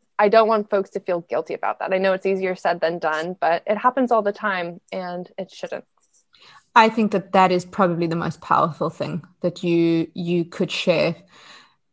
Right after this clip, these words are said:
Speaker 2: because I've heard that a lot. And there is so much permission in what you've just said. It, you,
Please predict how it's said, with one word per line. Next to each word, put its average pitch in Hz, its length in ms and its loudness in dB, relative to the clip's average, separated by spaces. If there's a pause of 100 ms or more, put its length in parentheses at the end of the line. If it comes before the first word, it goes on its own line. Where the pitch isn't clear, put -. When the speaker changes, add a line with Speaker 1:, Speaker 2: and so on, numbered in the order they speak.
(480)
Speaker 2:
because 208 300 4
I've 190 160 4
heard 185 300 4
that 165 440 0 (240)
a 185 60 2
lot. - 560 0 (520)
And 185 440 0 (100)
there 202 300 2
is 185 140 0
so 247 840 4
much 208 480 0
permission 180 640 -2
in 180 140 -2
what 160 260 -2
you've 170 160 -6
just - 320 -6
said. 151 340 -2 (640)
It, 180 140 2
you, 190 300 -4